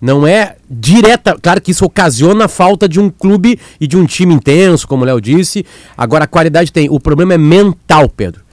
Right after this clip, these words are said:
E isso só se recupera na hora que alguma vitória, uma sequência de vitória via forceps,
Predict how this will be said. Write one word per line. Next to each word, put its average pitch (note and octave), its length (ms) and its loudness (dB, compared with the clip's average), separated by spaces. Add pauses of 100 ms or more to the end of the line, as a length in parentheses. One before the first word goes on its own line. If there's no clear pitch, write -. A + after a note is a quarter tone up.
(260)
E C#3+ 120 0
isso F3+ 160 -2
só F#3 260 -2
se F3+ 140 -4
recupera D#3 560 0 (320)
na B2+ 120 -2
hora E3 140 2
que E3+ 240 -8 (120)
alguma E3 580 2
vitória, F3 360 -2 (120)
uma E3+ 140 -2
sequência A3 560 0
de F3+ 80 -4
vitória F3 320 -2
via E3+ 160 0
forceps, - 640 -4